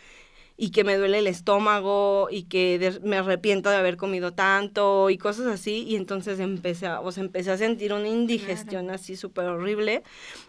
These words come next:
Speaker 1: y mi amigo me dijo, "Si tienes ganas de vomitar, vomita". Él ya me lo había dicho desde antes. Entonces tenía ya un botecito ahí a mi lado y todo, y me dijo, "Sácalo, o sea, sácalo". Y entonces empecé a vomitar, vomitar.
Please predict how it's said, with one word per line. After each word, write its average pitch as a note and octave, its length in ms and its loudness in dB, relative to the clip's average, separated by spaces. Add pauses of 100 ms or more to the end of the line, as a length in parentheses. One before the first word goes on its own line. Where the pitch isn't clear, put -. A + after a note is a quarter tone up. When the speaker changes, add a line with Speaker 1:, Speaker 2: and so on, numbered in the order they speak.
Speaker 1:
y A#3+ 100 4
mi A3 100 4
amigo G3 260 2
me F3+ 160 -2
dijo, F#3 420 -4 (260)
"Si - 260 -2
tienes A#3+ 440 4
ganas A3 220 0
de A3 60 -4
vomitar, F3+ 400 -4
vomita". F#3+ 340 -4
Él B3+ 80 6
ya D4+ 100 6
me E4+ 100 6
lo A3+ 80 6
había F#3+ 140 4
dicho F#3+ 220 -2
desde G3+ 240 -2
antes. A3+ 400 -4 (600)
Entonces G#3 240 -2
tenía G3+ 240 4
ya G3 100 6
un G3+ 100 2
botecito F3+ 420 -2
ahí F3+ 100 -2
a E3+ 80 0
mi E3+ 120 -2
lado G3+ 240 2
y F#3+ 60 -4
todo, G3 280 -4
y A3+ 80 -6
me G#3 80 -4
dijo, G3 240 -6
"Sácalo, B3 600 0
o D3+ 100 -6
sea, G#3 160 -6
sácalo". B3+ 400 0
Y F#3+ 60 0
entonces F#3+ 380 -6
empecé F3+ 280 -8
a F3 80 -2
vomitar, F#3+ 400 -2
vomitar. G3+ 420 -4